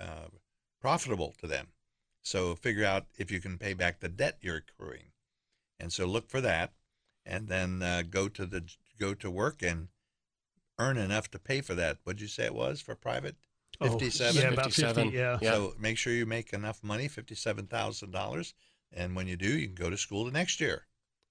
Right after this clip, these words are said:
Speaker 3: I, I
Speaker 1: So
Speaker 3: like
Speaker 1: s-,
Speaker 3: the
Speaker 1: set a goal.
Speaker 2: Yeah.
Speaker 3: I like the point you made, John. You should go in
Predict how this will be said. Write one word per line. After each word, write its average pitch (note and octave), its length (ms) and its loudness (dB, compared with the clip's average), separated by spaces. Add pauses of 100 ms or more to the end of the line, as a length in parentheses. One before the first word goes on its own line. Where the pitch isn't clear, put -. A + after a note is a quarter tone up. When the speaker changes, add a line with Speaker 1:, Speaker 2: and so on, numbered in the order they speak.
(340)
Speaker 3:
I, F#2+ 60 4
I A2 240 6
Speaker 1:
So C#3+ 60 6
Speaker 3:
like D3+ 120 6
Speaker 1:
s-, - 60 -8
Speaker 3:
the A#2+ 220 2 (160)
Speaker 1:
set A2+ 220 -2
a C#3 40 2
goal. D#3 420 2 (180)
Speaker 2:
Yeah. B2+ 220 4 (220)
Speaker 3:
I B2+ 40 8
like C#3 220 6
the C3 80 4
point C3+ 260 6
you A#2 80 4
made, A2 260 6
John. G#2 280 6
You G#2 60 4
should A#2 180 2
go A#2 240 8
in A2 200 6